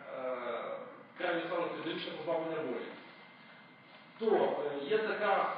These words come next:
е, можливість у обвинуваченого заявити клопотання про розгляд, е, справи судом присяжних. І як-, яким би судом не розглядалося це провадження, у будь-якому випадку, е, процедуру оформлення допуску до державної таємниці необхідно буде також здійснювати для,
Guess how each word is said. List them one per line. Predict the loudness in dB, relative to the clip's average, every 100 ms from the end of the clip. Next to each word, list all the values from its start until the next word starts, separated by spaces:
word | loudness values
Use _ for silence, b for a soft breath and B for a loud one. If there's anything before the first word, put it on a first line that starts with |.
| 0
е, | 0 0 0
можливість | 0 2 2 2 -2 0
у | 0
обвинуваченого | 0 -2 -2 0 2 2 2 0 0
заявити | 0 0 -2
клопотання | -6 -4 0 0 0
про | 0 0
розгляд, | 0 -2 -2 -4 -6
е, | -4 -4 0 2 2 0
справи | -2 0 2 2 0
судом | -2 -2
присяжних. | -2 -4 -4 -6 -10 -14 -18 -20 -20 -20 -20 -10 -6
І | -6 -8 -12 -10 -4
як-, | -2 0 -2 -4 -4
яким | -2 2 2
би | 2
судом | 2 2 2
не |
розглядалося | 0 -2 0 0 0
це | 0
провадження, | -2 -2 0 0 -2 -2 -6 -10 -16 -20 -16
у | -8 -4
будь-якому | -2 0 -2 0 2 2 2
випадку, | 0 2 2 0
е, | -4 -4 -6 -8 -4
процедуру | -4 -4 -2 0 0
оформлення | 0 0 0 0
допуску | -2 -2 -4 -4
до | -2
державної | 0 0 0
таємниці | -2 -2 0 0
необхідно | -2 -2 -4
буде | -2 0
також | 2 0 0 0
здійснювати | -2 -6 -6 -6 -4
для, | 0 2 0